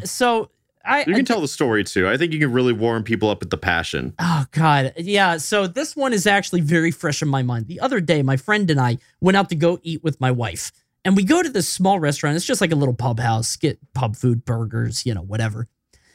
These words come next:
Speaker 1: And, uh, we go to sit down to order our food. And the waiter sits on his hands on the table across from us, like, resting, right? And I'm telling him what I want,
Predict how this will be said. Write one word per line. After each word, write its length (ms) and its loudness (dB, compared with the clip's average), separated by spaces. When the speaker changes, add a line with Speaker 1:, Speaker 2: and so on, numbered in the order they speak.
Speaker 1:
And, 440 4
uh, 320 4
we 180 2
go 260 0
to 80 0
sit 320 -6
down 280 2
to 140 0
order 300 0
our 140 2
food. 680 0
And 420 0
the 180 2
waiter 580 -2
sits 480 0
on 160 4
his 140 -2
hands 680 0
on 160 6
the 80 0
table 360 0
across 360 0
from 160 -12
us, 360 -16
like, 200 0
resting, 580 -2
right? 320 -2
And 120 0
I'm 160 0
telling 340 0
him 100 -2
what 140 2
I 100 4
want, 460 0